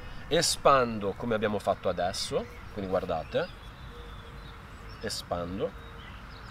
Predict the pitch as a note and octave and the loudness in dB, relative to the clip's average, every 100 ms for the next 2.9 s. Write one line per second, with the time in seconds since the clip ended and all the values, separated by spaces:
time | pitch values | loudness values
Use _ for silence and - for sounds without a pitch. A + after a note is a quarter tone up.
0 | - - - - - - - - - - | -12 -10 -10 -10 -12 -14 -14 -12 -14 -14
1 | - - - - - - - - F#2+ G2+ | -14 -10 -8 -8 -10 -12 -10 -6 -4 -2
2 | - F#2 F2+ F#2+ G#2 A#2 - - - | 2 4 4 6 4 2 -4 -8 -12